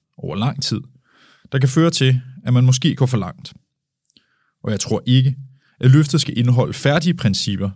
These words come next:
eller standarder, men derimod nogle redskaber, der kan få en til at reflektere over de dilemmaer, siger Brian Løsgaard Due.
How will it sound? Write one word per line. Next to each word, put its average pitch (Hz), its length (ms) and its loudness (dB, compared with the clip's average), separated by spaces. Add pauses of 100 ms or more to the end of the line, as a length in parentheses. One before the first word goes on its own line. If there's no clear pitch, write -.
(140)
eller 101 160 -8
standarder, 113 580 -2 (640)
men 127 140 4
derimod 127 360 4
nogle 101 160 -2
redskaber, - 560 -4 (420)
der - 80 0
kan 131 100 -2
få 156 120 2
en 151 160 2
til 147 120 -2
at 139 120 0
reflektere 131 720 -2
over 107 200 -4
de - 140 -4
dilemmaer, 98 520 -6 (520)
siger 113 180 0
Brian 113 280 0
Løsgaard 104 420 -4
Due. 95 240 -8